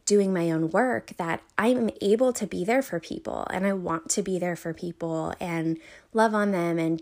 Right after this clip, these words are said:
be, uh, someone who listens, but I don't have to take it all on, and I don't have to always be available.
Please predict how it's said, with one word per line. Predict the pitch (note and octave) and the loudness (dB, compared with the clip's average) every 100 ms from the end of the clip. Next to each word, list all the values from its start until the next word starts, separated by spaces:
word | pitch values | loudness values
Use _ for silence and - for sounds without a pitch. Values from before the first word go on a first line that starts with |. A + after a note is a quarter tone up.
| - | -4
be, | F#3+ F#3+ G3 G3 - - | -2 0 0 -2 -6 -10
uh, | F3+ F3 E3 D#3 - _ | -4 -2 -2 -6 -10 _
someone | - A#3 A3 G#3+ | -4 -2 0 0
who | G#3 | -2
listens, | D#3+ D#3 D3 A3+ C4 F#4+ F4+ - - - - - _ - | -2 -4 -6 -2 -2 -2 -6 -14 -16 -20 -20 -20 _ -2
but | G#3 - G3+ | -2 0 -2
I | G3+ | 2
don't | A#3 - | 2 -2
have | - - G3+ F#3+ - | -8 -6 -4 -6 -6
to | F#3+ | -6
take | - F3+ E3+ | -4 -4 -4
it | E3 - | -6 -6
all | D#3+ D3+ - | -8 -8 -8
on, | C#3 - - G3+ _ _ _ - | -10 -12 -12 -14 _ _ _ -4
and | F#3 | -2
I | F#3 - | -2 0
don't | G3 G3+ - | 0 0 -6
have | G3 F#3+ | -8 -4
to | - - - | -4 -6 -4
always | F3 E3 E3+ - | -2 -2 -4 -6
be | F3 E3+ E3 E3 - | -10 -10 -10 -12 -14
available. | F3+ D#4 G#4 - - - - | -6 -2 -2 -4 -6 -10 -14